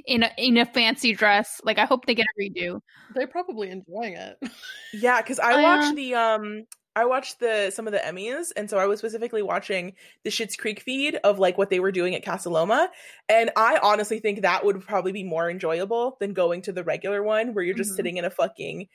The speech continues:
Speaker 3: like, amphitheater the whole time.
Speaker 1: Yeah.
Speaker 3: And it's, like, a four-hour ceremony. This one, when you're not being talked about, you can walk around, you can talk, you can chill, you can live your life.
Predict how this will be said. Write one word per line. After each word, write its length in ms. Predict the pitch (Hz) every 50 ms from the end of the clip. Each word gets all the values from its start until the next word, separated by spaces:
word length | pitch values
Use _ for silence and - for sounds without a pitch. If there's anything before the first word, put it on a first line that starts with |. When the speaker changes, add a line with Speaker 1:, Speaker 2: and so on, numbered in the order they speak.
| _ _ _
Speaker 3:
like, 220 | 185 196 190 - -
amphitheater 580 | 185 180 196 - 220 214 - 233 240 254 262
the 120 | 240 254 254
whole 200 | - 254 247 254
time. 540 | - 294 269 269 269 269 277 277 285 302 339 - 370 - 190
Speaker 1:
Yeah. 80 | 185
Speaker 3:
And 80 | 196 208 - _ _ 220 220 -
it's, 140 | 226 -
like, 160 | 254 240 226 226
a 80 | 220
four-hour 640 | 208 - - 220 208 214 214 - 196 202 208 208 202 208
ceremony. 840 | - - 196 185 196 202 214 226 233 240 254 269 277 302 311 - - _
This 180 | 233 240 - -
one, 380 | 254 269 277 285 294 311 330 359 -
when 220 | - 220 233 214 214
you're 140 | 208 208 208
not 160 | 226 254 254
being 220 | 247 240 240 240 -
talked 260 | 233 202 220 - 285
about, 260 | 262 294 285 - -
you 80 | 180 170
can 120 | - 175
walk 240 | 170 175 185 - 190
around, 440 | 180 202 226 247 254 262 269 247 226
you 60 | 214
can 160 | - 196 190
talk, 420 | - - 254 254 269 302 294 -
you 60 | _ _
can 120 | - 208
chill, 200 | - - 240 233
you 100 | 240 226
can 140 | - 262 220
live 140 | 220 233 220
your 100 | 214 196
life. 300 | 202 214 220 247 285 311